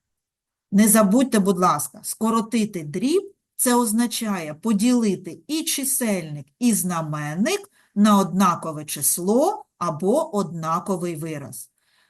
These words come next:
Нагадую, що А означає А в першому степені. Зап-, розглянемо перший приклад.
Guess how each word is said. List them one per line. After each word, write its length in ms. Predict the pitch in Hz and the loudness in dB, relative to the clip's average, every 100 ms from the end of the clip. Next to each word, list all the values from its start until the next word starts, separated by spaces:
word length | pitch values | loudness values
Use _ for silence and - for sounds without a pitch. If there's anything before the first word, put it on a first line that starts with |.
| _ | _
Нагадую, 840 | 254 370 320 294 269 220 226 226 - _ | -2 0 2 2 2 0 -2 -6 -14 _
що 420 | - - 233 214 - | -6 -2 0 0 2
А 460 | 196 175 190 330 403 - - | 2 4 4 2 0 -8 -4
означає 1000 | 220 196 226 220 - 214 175 156 - _ | -2 2 2 0 -2 -2 -4 -6 -12 _
А 280 | 196 233 381 | 0 2 0
в 180 | 403 - | -4 -8
першому 560 | 180 175 190 208 185 | -6 -6 -6 -6 -6
степені. 640 | 170 - 160 131 - 185 - _ _ _ _ _ | -6 -8 -8 -10 -12 -20 -20 _ _ _ _ _
Зап-, 420 | 254 359 370 214 233 | -4 -4 -2 -4 -4
розглянемо 640 | 269 269 240 190 180 165 | -2 0 2 0 -2 -6
перший 440 | 160 233 254 - | -4 -4 -4 -6
приклад. 520 | 208 190 165 160 139 | -8 -8 -10 -12 -18